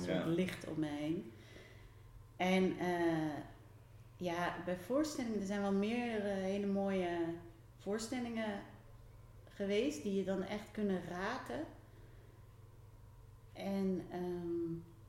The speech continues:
Speaker 1: maar die is niet, dat is niet mijn eerste herinnering of zo,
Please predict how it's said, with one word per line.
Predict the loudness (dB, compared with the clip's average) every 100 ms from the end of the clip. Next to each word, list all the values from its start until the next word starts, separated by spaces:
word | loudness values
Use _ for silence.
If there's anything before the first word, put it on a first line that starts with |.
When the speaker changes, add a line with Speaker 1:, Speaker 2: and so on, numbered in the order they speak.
| -18 -18 -18 -18 -18 -18 -18 -18 -18 -18 -20 -18 -18
Speaker 1:
maar | -12 -4
die | -4
is | 0
niet, | 0 0
dat | -2
is | 0
niet | 2 2
mijn | 4 2
eerste | 2 0 -2 -4
herinnering | -4 -2 0 2 2 -2
of |
zo, | -6 -6 -4 -4